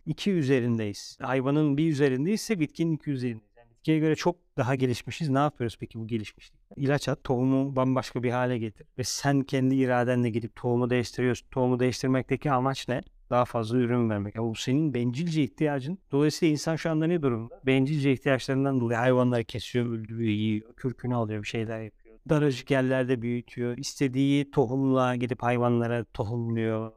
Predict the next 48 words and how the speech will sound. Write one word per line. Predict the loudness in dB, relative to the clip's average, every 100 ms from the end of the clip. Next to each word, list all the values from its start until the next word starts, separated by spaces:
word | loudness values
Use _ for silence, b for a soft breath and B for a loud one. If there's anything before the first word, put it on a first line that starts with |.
| _ _ -16
İstediği | -12 -4 0 0 0
türü | 0 0 2 2
iyi | 0 0
diş | -2 -2
ediyor. | -2 0
İstediğine | -2 -2 -2 0 0 -2
bir |
şey. | -6 -4
Yani | -2 0 0
inanılmaz | 0 0 2 2 0
bir | -2
karanlık | 0 0 0 0
enerji | 2 2 0 0
var | 0 -2
orada. | -8 -4 -2
Dark | -2 _ 0
Brotherhood | 0 0 -2 -6 -4
denilen | -4 0 2 0
konu | 0 -2
işte | -2 -8 -16
yani. | -20 -20 -14
Sol | -2 0 0
elin | 0 0
işleri | -2 -4 -2 0
var | -2
orada. | -6 -8 -10 -2
Hayvanlarda | 0 2 2 2 2 2 0
ve | 0
bitkilerde. | -2 -4 -2 -2 -4 -8 -6
Taşlara | -2 -2 2 2 4
gelelim. | 2 0 -2 -10 _ -2
Bir | 2
alt | 2 2
seviye | -2 0 2
mineral | 2 2 0 0
krallığa | -2 0 2 2
gelelim. | 0 0 0
Mineral | 2 2 0
krallıkta | 2 2 2 0 0
ne | 0
yapıyoruz | 0 -4 -4
arkadaşlar? | -4 -6 -12 -12 -10 -2
Deli | 0 2
bir | 2 0
mining | 0 2 4 4 4 2
var | 0 0
değil |
mi? | -2